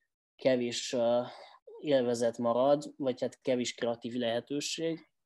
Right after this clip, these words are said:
é-, hanem, hanem, hanem hogy a film nyelvét valahogyan, hogyan tudnánk ehhez hasonlóan használni. És akkor innen jött az ötlet, hogy, hogy meséket írjanak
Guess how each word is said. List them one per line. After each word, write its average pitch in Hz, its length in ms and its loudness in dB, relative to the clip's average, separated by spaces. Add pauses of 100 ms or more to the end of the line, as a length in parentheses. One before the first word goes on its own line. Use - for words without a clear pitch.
(840)
é-, 143 340 4
hanem, 147 460 6
hanem, 147 340 8
hanem 143 260 6
hogy 147 140 8
a 143 40 6
film 156 300 6
nyelvét 127 520 6
valahogyan, 123 600 4
hogyan 123 300 2
tudnánk 123 480 -2
ehhez 120 260 0
hasonlóan 117 560 -2
használni. 110 640 -6
És - 200 -8
akkor 131 180 -2
innen 123 240 6
jött 113 280 -2
az 123 120 -8
ötlet, 123 340 -4
hogy, - 180 -10 (580)
hogy 123 120 2
meséket 123 580 2
írjanak 147 720 4